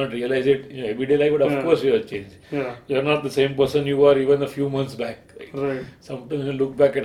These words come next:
Speaker 1: how you were thinking and feeling last year, you feel, "Who was that guy?"
Speaker 2: Yeah,
Speaker 1: Right?
Speaker 2: yeah.
Speaker 1: Which is good, because you should change. If you do not change, in many ways, it is little
Speaker 2: You,
Speaker 1: weird.
Speaker 2: you're dead. <laughs>
Speaker 1: Yeah.
Speaker 2: That's
Speaker 1: So, uh,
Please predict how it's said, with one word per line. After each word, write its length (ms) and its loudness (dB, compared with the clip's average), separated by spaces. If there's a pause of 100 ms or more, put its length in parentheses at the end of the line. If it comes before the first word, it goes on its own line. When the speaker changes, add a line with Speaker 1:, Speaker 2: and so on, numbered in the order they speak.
Speaker 1:
how 60 0 (100)
you 120 -4
were 160 -2
thinking 300 -10
and 60 -10 (100)
feeling 320 -6
last 280 -2
year, 140 2
you 40 -6 (120)
feel, 180 -2
"Who 140 -2
was 260 6
that 220 0
guy?" 100 -12 (160)
Speaker 2:
Yeah, 240 -2
Speaker 1:
Right? 160 -10 (100)
Speaker 2:
yeah. 120 -6 (360)
Speaker 1:
Which 220 -10
is 100 -12 (200)
good, 260 6
because 360 4
you 40 -2 (140)
should 200 2 (100)
change. 200 -4
If 100 -12
you 80 -10
do 120 -2
not 240 -2
change, 280 -4 (160)
in 200 -6
many 260 2
ways, 180 4 (120)
it 140 -6
is 120 -6 (200)
little 220 0
Speaker 2:
You, 80 0
Speaker 1:
weird. 220 0
Speaker 2:
you're 240 -2
dead. 160 -4 (240)
<laughs> 400 -4
Speaker 1:
Yeah. 180 2 (260)
Speaker 2:
That's 220 -18 (220)
Speaker 1:
So, 180 6 (680)
uh, 220 -2